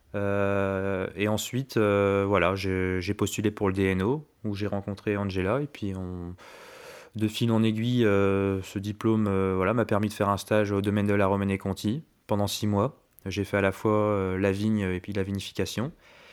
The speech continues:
Et, euh, et ensuite, donc, euh, on a eu une expérience commune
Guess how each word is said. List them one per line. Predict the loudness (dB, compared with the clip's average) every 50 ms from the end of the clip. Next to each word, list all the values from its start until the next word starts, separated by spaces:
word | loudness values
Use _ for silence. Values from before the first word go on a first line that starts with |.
| -20 -20 -20 -20 -20 -20 -20 -20 _ _ _ -6
Et, | -2 0 2 2 4
euh, | 4 4 2 2 2 2 0 0 0 0 0 0 0 -2 0 0
et | 2 2
ensuite, | 2 0 -2 -4 -4 -6 -6 -6 -6 -4
donc, | -4 -4 -4 -2
euh, | -2 0 0 0
on | 2 2
a | 2
eu | 2
une | 2 2
expérience | 2 0 0 0 0 2 2 2 -2 -2
commune | -2 0 2 2 2 0 -2